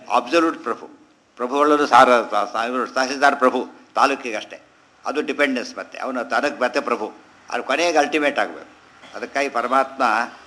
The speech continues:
ನಿರವಧಿಕ ಪ್ರಭುವಾದ್ದರಿಂದ ಎಲ್ಲ ರೀತಿಯದು ಸ್ವಾತಂತ್ರ್ಯ ಅವನಿಗಿದೆ.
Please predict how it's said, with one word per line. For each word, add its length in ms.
ನಿರವಧಿಕ 460
ಪ್ರಭುವಾದ್ದರಿಂದ 800
ಎಲ್ಲ 320
ರೀತಿಯದು 440
ಸ್ವಾತಂತ್ರ್ಯ 480
ಅವನಿಗಿದೆ. 400